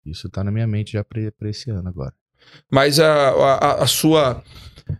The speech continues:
Speaker 2: a, a sua opinião sobre o país tá condicionada ao esporte ou você acha que se você tivesse a oportunidade, você moraria aqui independente de qualquer coisa?
Speaker 1: Cara, sinceramente, eu acho que hoje no, o Brasil tá sendo muito bom pra mim, sabe?
Speaker 2: Uhum.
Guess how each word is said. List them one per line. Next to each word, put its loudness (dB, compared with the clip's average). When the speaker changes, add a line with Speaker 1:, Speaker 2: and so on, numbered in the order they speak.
Speaker 2:
a, 0
a 2
sua 2
opinião 2
sobre 2
o 2
país 2
tá 2
condicionada 2
ao 4
esporte 2
ou 4
você 2
acha 0
que -4
se 0
você 0
tivesse 2
a 0
oportunidade, 2
você 0
moraria 2
aqui -4
independente 2
de -4
qualquer -4
coisa? -4
Speaker 1:
Cara, 2
sinceramente, 4
eu 8
acho 0
que 0
hoje 4
no, 4
o -4
Brasil 2
tá -2
sendo -4
muito -4
bom -6
pra -4
mim, -6
sabe? -8
Speaker 2:
Uhum. 0